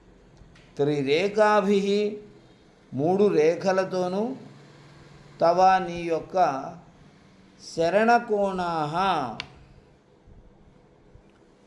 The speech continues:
నీకు నివాస స్థానమైనటువంటి శ్రీచక్రంలో ఉండే కోణములు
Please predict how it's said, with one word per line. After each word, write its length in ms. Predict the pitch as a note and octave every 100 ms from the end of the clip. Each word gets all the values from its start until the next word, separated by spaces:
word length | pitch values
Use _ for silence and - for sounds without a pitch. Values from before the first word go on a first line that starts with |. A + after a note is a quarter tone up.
| _ A#2
నీకు 360 | C#3 F#3 G3
నివాస 580 | A3 D3+ C#3 F#3 A3+ A3+
స్థానమైనటువంటి 1700 | A#3+ A#3 A3+ G#3 A3 G#3+ G#3 G3+ G3 F3 F#3 F3+ F3+ G#3 D#3 F#3 - - _ _ _ _ _
శ్రీచక్రంలో 1400 | - - D3+ G3+ A#3+ A#3 A#3 A3+ G#3+ G#3+ G#3+ G#3 G#3 G#3
ఉండే 720 | G3 F#3 F3+ F#3 F3+ G3+ C4 - - - _ _ - _ - -
కోణములు 1040 | - G#2+ A#2 C#3 C#3+ C#3+ F3 C4 C4+ E3